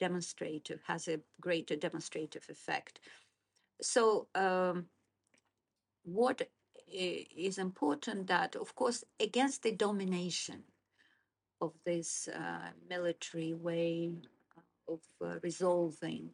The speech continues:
the issues, whether they're domestic or international,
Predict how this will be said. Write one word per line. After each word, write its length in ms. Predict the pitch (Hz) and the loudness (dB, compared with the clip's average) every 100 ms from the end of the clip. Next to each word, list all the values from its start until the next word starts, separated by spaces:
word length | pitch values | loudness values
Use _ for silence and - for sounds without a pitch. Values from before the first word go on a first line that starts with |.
| - | -10
the 220 | - 151 165 | -8 -6 -4
issues, 800 | 156 - 175 160 156 - - - | -4 -4 -4 -6 -6 -8 -8 -8
whether 320 | 170 175 175 | -2 0 0
they're 340 | 170 180 165 160 | -2 -2 -2 -2
domestic 720 | 151 170 180 170 - - 156 - | -2 -2 -2 -4 -6 -6 -8 -8
or 160 | 165 160 156 156 - | -6 -6 -6 -8 -12
international, 960 | - 170 - - 196 190 - 165 160 170 | -14 -16 -14 -4 -4 -2 -4 -6 -6 -8